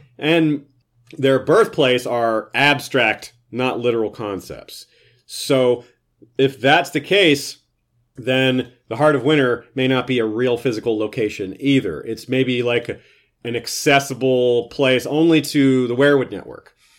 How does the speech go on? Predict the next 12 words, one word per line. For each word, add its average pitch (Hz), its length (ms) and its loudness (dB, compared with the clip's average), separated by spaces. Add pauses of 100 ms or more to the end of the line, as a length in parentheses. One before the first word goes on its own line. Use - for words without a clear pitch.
(200)
After 170 280 4
all, 247 320 0
consider 185 480 4
what 185 160 0
Bran 170 240 4
sees 170 260 0
in 156 100 4
his 147 240 0
dream 117 720 0 (520)
in 131 180 0
the 127 80 0
coma 135 640 0